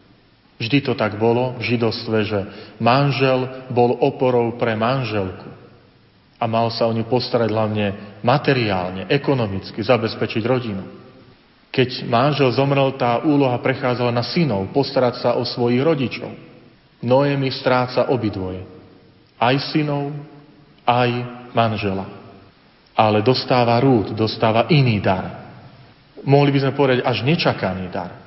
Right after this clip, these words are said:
To sme počuli aj na záver tejto knihy, kde betlehemské ženy hovoria Noemi: „Rút je pre teba lepšie, ako keby si mala sedem synov. Je ti požehnaním,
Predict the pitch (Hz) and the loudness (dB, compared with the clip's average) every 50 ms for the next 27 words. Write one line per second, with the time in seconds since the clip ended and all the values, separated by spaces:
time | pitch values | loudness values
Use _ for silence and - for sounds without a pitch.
0 | - - - - _ _ _ _ _ - 131 123 107 117 120 113 110 - 139 135 | -20 -20 -20 -20 _ _ _ _ _ 0 0 0 2 2 -2 -2 2 2 2 2
1 | 139 - 135 120 113 113 113 113 110 113 120 123 139 143 139 120 110 101 98 98 | 2 2 2 4 4 2 2 0 0 2 2 2 2 2 0 0 0 -2 -2 -4
2 | - - - - - - - - - 117 117 117 113 117 113 110 - 120 123 131 | -8 -12 -16 -18 -20 -20 -14 -4 0 2 2 2 0 -2 -4 -4 -2 -2 -2 -2
3 | 123 110 113 113 120 113 - - - - - - 110 104 98 104 117 107 107 107 | 0 -2 -2 -4 -6 -6 -10 -16 -18 -20 -14 -10 -8 -4 0 2 4 4 4 4
4 | 104 - 117 107 123 139 139 135 143 131 123 117 117 117 113 113 113 - - - | 2 -2 -2 2 2 2 2 4 4 4 4 4 2 -2 -4 -4 -6 -6 -2 0
5 | 110 110 104 104 127 127 127 120 117 110 101 - - - - - - - - - | 0 0 2 2 2 2 2 2 0 -2 -4 -6 -10 -14 -16 -20 -20 -12 -2 2
6 | 123 131 127 127 127 113 113 110 107 110 123 127 127 123 120 113 110 107 104 95 | 2 2 4 4 2 2 2 0 2 4 4 4 4 4 2 2 0 -2 -2 -4
7 | - - - - - - - 120 120 151 185 208 196 180 156 147 131 123 123 143 | -6 -10 -16 -18 -14 -6 -2 2 4 4 4 4 4 4 2 2 0 2 2 2
8 | 160 165 165 165 156 139 135 117 113 123 156 165 170 - - - 135 127 123 127 | 0 2 2 0 2 2 2 2 4 2 2 0 0 -2 -2 0 0 0 0 -2
9 | 123 123 135 127 123 123 120 - 135 120 123 123 123 120 117 107 98 92 - - | -2 -2 -2 0 0 -2 -2 -2 -2 0 2 2 2 2 2 0 0 -2 -4 -10
10 | - - - 170 180 156 143 113 107 95 - 160 160 143 104 92 90 - - - | -8 0 2 2 4 4 2 0 0 0 0 0 0 0 -2 -6 -8 -10 -12 -16
11 | - - - - - - - - _ _ _ _ _ _ _ - - 127 123 123 | -20 -20 -20 -20 -20 -20 -20 -20 _ _ _ _ _ _ _ -2 0 0 0 0
12 | - 123 127 151 160 147 147 135 113 98 98 95 92 87 90 87 | -2 0 2 2 2 4 2 0 -2 -2 -6 -6 -6 -8 -10 -10